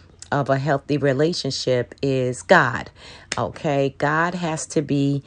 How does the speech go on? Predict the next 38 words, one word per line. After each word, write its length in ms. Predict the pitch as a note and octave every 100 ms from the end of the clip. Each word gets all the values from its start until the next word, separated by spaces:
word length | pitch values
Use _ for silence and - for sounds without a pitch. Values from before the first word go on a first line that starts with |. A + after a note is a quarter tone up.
| - - -
the 120 | C3+
center 460 | - E3 D#3 - C3+
of 120 | A#2+
that 200 | B2 A#2
relationship. 800 | B2 B2 B2 - A2 - A#2+ -
He 320 | E3 E3 E3
has 280 | E3 D#3 -
to 120 | -
be, 220 | C#3 C#3+ C3
you 180 | C#3
need 240 | C#3+ C#3+ D3
to 120 | -
be 220 | C3 B2 A#2
building 640 | - D#3+ F#3+ F#3+ F#3 F3+ - - - -
your 140 | C#3+
relationship 960 | D3 C#3+ D3 C#3+ C#3+ C#3+ - C#3+ C3 - - _ - C#3
based 440 | D3 D#3 E3+ - C#3+
on 280 | C3+ C3
what 160 | C3+ C3+
the 100 | A2+
Word 340 | G#2 C3 C#3+
of 160 | C#3 B2+
God 400 | A#2+ A#2+ A#2+ A#2+
says. 720 | - - A2+ A2+ - - - - - - - C3+
And 180 | C#3
today 800 | - C3 A2+ D#3 F3+ E3+ C#3 C#3 -
I 220 | C3 C3 C3+
want 320 | C3+ C#3 -
to 160 | -
talk 340 | C3+ - C3+ -
about 300 | A#2+ A#2+ B2
forgiveness 880 | - C3+ - C4 G3 D3 D3 - - - - - -
and 180 | D#3+
how 300 | D3+ F3+ G#3
important 600 | G#3 G3 - G3+ - D#3+ D3+
it 100 | C#3
is 460 | C3 B2+ A#2 -
that 340 | - C3+ C3